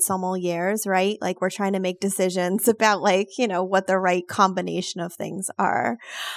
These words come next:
Um, you know, some of this just really kind of gets to how long do you think this patient's gonna be on I V fluids? And the reality is, if this is a short-term need,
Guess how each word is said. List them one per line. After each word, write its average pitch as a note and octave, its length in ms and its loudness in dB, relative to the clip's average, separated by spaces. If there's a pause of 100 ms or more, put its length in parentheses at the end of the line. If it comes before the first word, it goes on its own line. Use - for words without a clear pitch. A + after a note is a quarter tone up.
(140)
Um, A3 340 6 (100)
you C4 80 4
know, A#3+ 120 4
some D4+ 240 0
of A4 100 -4
this D4 200 2
just A#3 220 -4
really B3+ 220 0
kind D4+ 180 -2
of B3+ 120 0
gets - 300 -2
to G#3 260 -2
how D4+ 340 2
long E4 200 2
do C4+ 60 0
you B3 60 4
think G#3 160 -4
this F#3+ 100 -2
patient's F3+ 320 -4
gonna F3+ 220 -6
be F#3+ 140 -4
on - 160 -2
I - 160 -4
V G3+ 160 -6
fluids? - 580 -10 (480)
And A3+ 280 4
the A3+ 100 2
reality C4 640 2
is, F#3 180 -2
if F3+ 140 -8
this C#4+ 180 0
is D4+ 100 -2
a F#3+ 80 -2
short-term G#3 840 -2
need, G#3+ 520 -4